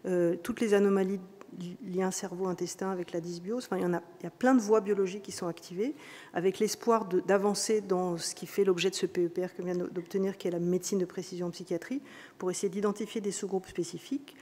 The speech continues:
qu'on diagnostiquera avec des outils biologiques spécifiques et qu'on pourra traiter avec des traitements, euh, basés sur, euh, les cibles qui sont en cause. Mais la question infection que vous avez très, très bien décrit avant, je pense que c'est vraiment un sujet d'intérêt et d'importance,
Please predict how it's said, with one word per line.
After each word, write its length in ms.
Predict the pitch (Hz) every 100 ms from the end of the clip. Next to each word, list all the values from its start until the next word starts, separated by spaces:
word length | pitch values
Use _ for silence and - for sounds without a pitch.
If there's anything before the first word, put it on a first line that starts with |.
| -
qu'on 140 | - 220
diagnostiquera 640 | 208 196 196 - 196 -
avec 160 | 196 180
des 200 | 175 165
outils 200 | 185 -
biologiques 400 | 190 185 175 180
spécifiques 520 | - 170 170 240 240
et 20 |
qu'on 160 | 214 170
pourra 260 | 165 170 170
traiter 400 | - 170 214 220 - -
avec 200 | - 180
des 120 | 170 175
traitements, 500 | - 170 196 208 190
euh, 80 | 165 - - - - -
basés 340 | 175 175 180 208
sur, 340 | - 175 175
euh, 200 | 165 165 180 -
les 80 | 180
cibles 360 | - 254 208 160
qui 100 | -
sont 260 | - 185 185
en 60 |
cause. 220 | 175 - - - - - - - - -
Mais 60 | 202
la 120 | 196
question 320 | 214 196 226
infection 520 | 214 214 - 240 226
que 160 | 214 208
vous 440 | 190 185 185 180
avez 340 | 185 180 180 165
très, 180 | - 202
très 180 | - 196
bien 180 | 202 202
décrit 460 | 185 - 214 196
avant, 280 | 180 196 285 - - - -
je 80 |
pense 140 | - 202
que 40 |
c'est 40 | 190
vraiment 340 | 175 208 247
un 60 | 240
sujet 400 | - 202 214 208
d'intérêt 440 | 190 185 185 202
et 40 | 185
d'importance, 600 | 180 170 - 240 277